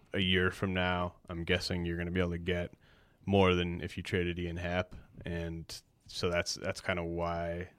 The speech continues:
the, the guys are ranked where they are. I, I like Happ a ton. I mean, both of these guys hit double-digit, uh, homers and double-digit, had double-digit steals after getting drafted in professional ball, I believe. Either that or they were really close. So,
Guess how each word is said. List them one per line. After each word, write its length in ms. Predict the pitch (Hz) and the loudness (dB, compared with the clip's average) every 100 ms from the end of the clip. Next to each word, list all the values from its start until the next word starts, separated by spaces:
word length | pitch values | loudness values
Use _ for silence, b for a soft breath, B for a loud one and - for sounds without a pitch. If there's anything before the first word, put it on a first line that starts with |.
| _ _ _ | _ _ _
the, 200 | 101 87 85 | -4 -2 -2
the 100 | 87 | -2
guys 200 | 87 85 | -2 -2
are 100 | 87 | 0
ranked 280 | 90 90 | 0 2
where 140 | 92 85 | 0 0
they 100 | 85 | 2
are. 280 | 87 92 95 92 - | 4 6 6 4 0
I, 120 | 95 | -2
I 40 | 92 - - | -2 -8 -4
like 240 | 90 87 - | 0 0 2
Happ 300 | 92 92 - _ - | 2 2 0 _ -10
a 80 | 98 | -8
ton. 420 | - 95 95 95 | -2 2 2 2
I 20 | |
mean, 200 | 92 87 107 | 0 2 10
both 220 | 180 180 | 10 10
of 80 | 147 | 6
these 160 | 98 | 4
guys 520 | 104 101 101 92 - b b b - | 6 8 8 4 -2 b b b 0
hit 200 | 113 90 | 0 6
double-digit, 580 | 110 107 107 98 92 - _ - | 6 6 4 2 -2 -6 _ -12
uh, 300 | 85 85 85 | -8 -6 -4
homers 380 | - 110 98 90 | 2 4 4 2
and 100 | 90 | 2
double-digit, 540 | 92 90 90 87 85 - _ _ - | 2 2 -2 -4 -6 -10 _ _ -4
had 160 | 98 | 0
double-digit 500 | 95 90 87 87 78 | 2 2 0 -2 -4
steals 720 | - 98 92 87 82 - - - _ | -2 4 6 6 4 -2 -8 -12 _
after 260 | 87 90 90 | -4 -2 0
getting 240 | 87 85 | 0 0
drafted 500 | 85 85 87 - 87 | -2 0 0 0 -6
in 140 | 85 87 | -6 -8
professional 460 | - 95 92 - | -8 -6 -4 -4
ball, 240 | 87 87 85 | -2 -2 -2
I 40 | |
believe. 380 | 80 85 85 - 85 90 | -2 -4 -4 -4 -6 -4
Either 200 | 104 98 90 90 | -4 -4 0 2
that 180 | 101 95 | 4 4
or 80 | |
they 100 | 87 | 0
were 80 | 85 | 0
really 240 | 90 85 - | 0 0 0
close. 360 | - 87 85 | 0 2 2
So, 360 | - 95 87 | 0 2 0